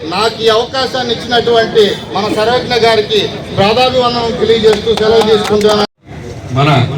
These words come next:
Speaker 2: దైవ సమానులు ఎందుకంటున్నారంటే నాకు తల్లిదండ్రులు తర్వాత ఎన్టీ రామారావు,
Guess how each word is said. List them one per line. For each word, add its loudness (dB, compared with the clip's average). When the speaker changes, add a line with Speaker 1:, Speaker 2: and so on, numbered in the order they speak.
Speaker 2:
దైవ 2
సమానులు 2
ఎందుకంటున్నారంటే 2
నాకు 4
తల్లిదండ్రులు 0
తర్వాత 2
ఎన్టీ 2
రామారావు, 2